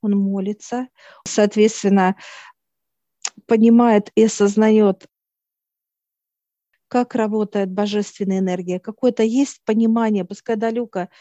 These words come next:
но оно есть. С ним ангелы, рядом отец. Вот это понимание, как божественно,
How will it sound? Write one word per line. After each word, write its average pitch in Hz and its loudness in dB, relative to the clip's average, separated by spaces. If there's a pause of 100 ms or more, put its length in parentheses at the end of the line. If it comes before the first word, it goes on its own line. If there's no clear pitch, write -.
(200)
но 202 2
оно 202 4
есть. 208 -2 (580)
С - -12
ним 226 0
ангелы, 180 -2 (720)
рядом 208 4
отец. 208 0
Вот 196 0
это 208 0
понимание, 214 -2
как 190 -10
божественно, 196 -4